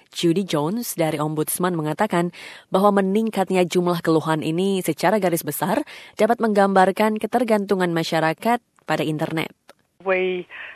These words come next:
Speaker 2: have an increasing expectation that that connection will be seamless. We like to use it all the time, um, and we depend on it for business, for, um, social engagement,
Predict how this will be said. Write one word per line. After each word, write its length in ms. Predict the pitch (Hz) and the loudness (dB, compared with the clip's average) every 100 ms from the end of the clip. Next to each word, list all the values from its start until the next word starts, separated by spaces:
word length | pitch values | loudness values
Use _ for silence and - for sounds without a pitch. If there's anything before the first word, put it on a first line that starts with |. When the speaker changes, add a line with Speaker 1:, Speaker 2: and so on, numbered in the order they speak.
| - | -4
Speaker 2:
have 240 | 208 180 | -4 -2
an 80 | 185 | -4
increasing 560 | 180 185 202 196 190 | -6 -6 -6 -6 -8
expectation 880 | 180 - - 196 - 185 180 - 185 170 | -12 -12 -8 -8 -4 -6 -6 -8 -8 -8
that 80 | - 208 | -6 -2
that 240 | 185 - - - | -2 -4 -10 -10
connection 640 | 202 180 - - 196 180 | -8 -6 -6 -8 -8 -6
will 160 | 180 175 | -6 -2
be 480 | 185 180 175 175 - - | -2 -2 -4 -8 -14 -6
seamless. 400 | 226 220 247 277 - - - - - - | -6 -4 -6 -6 -10 -20 -18 -18 -18 -6
We 320 | 196 180 175 | -2 -2 0
like 320 | 180 180 - | -2 -2 -6
to 80 | 190 | -12
use 240 | 180 185 185 | -6 -6 -6
it 80 | 185 | -10
all 160 | 185 | -8
the 80 | 170 - | -8 -6
time, 480 | - 202 233 254 262 - - - - - | -2 -2 -2 -6 -16 -20 -20 -20 -8 -4
um, 480 | 190 180 180 175 185 | -2 0 -2 -6 -8
and 320 | 233 202 190 | -4 -6 -6
we 560 | 185 185 185 180 180 180 - | -4 -2 -2 -2 -4 -8 -10
depend 320 | - 220 240 | -4 -4 -2
on 160 | 208 180 | -2 -4
it 80 | - - | -6 -4
for 320 | 190 175 170 - _ _ | -2 -2 -4 -10 _ _
business, 400 | - 208 220 214 - - | -6 -4 -2 -4 -6 -10
for, 560 | 208 185 180 175 180 185 - | -6 -2 0 0 -2 -8 -6
um, 400 | 202 175 175 180 185 _ - | -4 -4 -8 -20 -20 _ -6
social 400 | 214 208 208 190 | -4 -2 -4 -6
engagement, 640 | 185 185 180 - 208 - | -2 -2 -2 -6 -8 -8